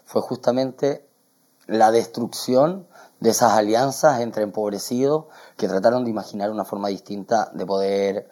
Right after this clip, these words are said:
sobrellevar, digamos, la miseria capitalista. En ese sentido, lo que se persiguió durante las dictaduras y lo que se exterminó antes que proletarios, antes que indígenas como tales, entonces, fueron las alianzas políticas que se organizaron entre ellas.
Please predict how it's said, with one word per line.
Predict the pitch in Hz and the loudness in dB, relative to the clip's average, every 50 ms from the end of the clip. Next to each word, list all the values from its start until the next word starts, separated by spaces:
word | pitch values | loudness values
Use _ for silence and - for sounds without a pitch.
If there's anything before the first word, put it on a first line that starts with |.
| - - - - _ - | -20 -20 -20 -20 _ -20
sobrellevar, | - - - 95 92 95 101 98 98 98 92 90 101 113 127 131 | -14 -8 -4 -4 -2 -2 -2 -2 -2 -2 -2 0 2 2 2 0
digamos, | 127 123 117 117 127 131 120 | 0 0 0 0 0 0 0
la | 117 117 | -2 -2
miseria | 98 92 - - 107 107 107 101 101 98 87 69 52 50 - - | -2 -4 -6 -6 -4 -2 2 2 2 2 2 0 -2 -4 -6 -6
capitalista. | - 101 101 98 - 95 90 82 - - - - - _ _ _ _ _ _ _ _ _ _ _ _ _ _ - | -6 -6 -4 -4 -4 -4 -4 -6 -12 -14 -14 -14 -16 _ _ _ _ _ _ _ _ _ _ _ _ _ _ -10
En | - 104 101 | -8 -6 -6
ese | 104 - - | -6 -6 -6
sentido, | - 113 104 101 - - 117 117 117 120 117 113 117 110 | -6 -6 -6 -8 -6 -4 -2 0 2 4 4 4 4 4
lo | 107 | 2
que | 98 101 | -2 -4
se | - - 101 | -6 -8 -8
persiguió | 107 95 - - - 98 101 110 117 117 | -8 -8 -8 -8 -8 -6 -4 -2 -2 0
durante | 117 117 117 117 117 117 | 0 -2 -4 -4 -4 -4
las | 113 107 | -4 -4
dictaduras | 110 117 104 - - - 113 117 127 135 135 131 | -4 -6 -8 -6 -2 0 2 4 4 4 4 4
y | 120 | 2
lo | 110 107 95 | 2 -2 -4
que | 107 98 | -4 -6
se | - 107 101 98 | -4 -2 -2 -2
exterminó | 95 - - - 110 104 101 101 98 101 110 123 131 139 143 - - - - - - | -4 -6 -6 -6 -4 -4 -4 -4 -4 -2 0 0 0 0 -2 -6 -18 -20 -18 -12 -8
antes | - 120 131 117 139 135 - | -6 -6 -4 -4 -4 -4 -2
que | - 117 | -2 -2
proletarios, | 113 107 101 98 98 90 - 113 117 117 127 123 120 120 101 101 | 0 0 -2 -2 -2 0 4 6 8 8 8 6 4 0 -2 -2
antes | 110 113 113 104 | -4 -6 -6 -8
que | - - | -8 -6
indígenas | 107 104 110 131 131 - 127 110 101 | -6 -4 -4 -4 -4 -4 -6 -8 -8
como | - - 104 104 101 | -8 -8 -8 -4 0
tales, | 110 117 135 160 175 180 185 - | 0 2 2 0 -2 -4 -6 -12
entonces, | 131 120 - 139 139 139 - - 185 190 - - - - - - | -16 -10 -6 -6 -6 -4 -4 -6 -8 -8 -8 -16 -20 -20 -20 -4
fueron | - - 120 120 123 123 120 110 | 0 2 2 4 2 2 2 2
las | 98 - 107 | 2 4 4
alianzas | 110 107 104 110 117 135 139 - - 151 151 147 | 4 4 4 4 2 2 2 2 0 0 0 -2
políticas | - - 120 113 107 120 120 151 135 - 135 | -4 -2 -2 0 0 0 -2 -2 -4 -4 -6
que | - - | -8 -8
se | - 120 | -10 -6
organizaron | 110 113 113 110 107 110 110 113 110 107 | -4 -4 -4 -4 -6 -8 -8 -8 -8 -8
entre | 107 101 - 80 71 | -8 -8 -6 -6 -6
ellas. | 60 57 - - | -6 -8 -10 -14